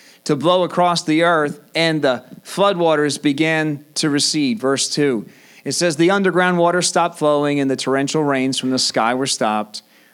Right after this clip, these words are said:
And so the floodwaters gradually receded from the earth after a hundred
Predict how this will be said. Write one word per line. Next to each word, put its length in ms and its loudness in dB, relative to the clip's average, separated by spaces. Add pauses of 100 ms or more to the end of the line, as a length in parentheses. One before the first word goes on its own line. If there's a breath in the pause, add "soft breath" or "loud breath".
(480 loud breath)
And 160 0
so 160 2
the 80 2
floodwaters 640 0
gradually 440 2
receded 560 0
from 200 -2
the 160 0
earth 400 -2 (160)
after 580 0
a 140 2
hundred 640 -2